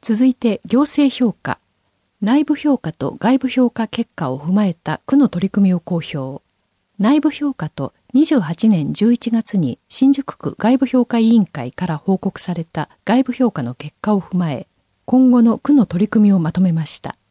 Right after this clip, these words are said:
行政管理課、区政情報センター、本庁舎一階、特別出張所、区立図書館で閲覧できるほか、新宿区ホームページでご覧いただけます。また、区政情報センターで有償頒布しています。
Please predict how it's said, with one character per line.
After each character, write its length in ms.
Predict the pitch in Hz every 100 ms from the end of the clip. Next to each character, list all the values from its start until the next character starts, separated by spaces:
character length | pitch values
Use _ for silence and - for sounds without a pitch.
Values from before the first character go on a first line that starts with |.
| _ _ _ _
行 180 | 175 247
政 300 | 302 180 143
管 200 | 196 196
理 100 | 180
課、 240 | - 160 - -
区 60 |
政 220 | - 294 208
情 160 | 185
報 200 | 220 226
セ 160 | - 202
ン 80 | 170
タ 320 | - 101 -
ー、 40 | _
本 180 | _ 254
庁 160 | 247 240
舎 160 | -
一 100 | 139 - _
階、 240 | - 160 151 _ _ _ -
特 200 | 214 254
別 240 | 262 254
出 240 | 226 226
張 240 | - 202 196
所、 220 | - 165 _ -
区 80 |
立 200 | 220 -
図 120 | - 262
書 160 | 247
館 320 | - 156 - -
で 120 | 208
閲 200 | 196 -
覧 160 | 220 208
で 100 | 196
き 100 | -
る 80 | 170
ほ 160 | 135 156
か、 200 | - 151 _
新 240 | - - 277
宿 280 | 294 - -
区 100 | 147
ホ 200 | - 226
ー 20 |
ム 120 | 226
ペ 140 | 226
ー 20 | 196
ジ 140 | 131
で 120 | 123
ご 120 | -
覧 180 | 156 170
い 60 | 151
た 140 | -
だ 80 | 156
け 120 | -
ま 140 | - 139
す。 220 | - _ _ _ _ -
ま 120 | 196
た、 200 | - 220 _ -
区 40 |
政 240 | - 320
情 140 | - 226
報 160 | 240
セ 160 | 233 240
ン 60 | 208
タ 180 | 147
ー 60 | 120
で 180 | 127 -
有 140 | - 240
償 220 | - 247
頒 220 | 214 214
布 80 | -
し 100 | 127
て 120 | -
い 80 | -
ま 120 | - 139
す。 200 | -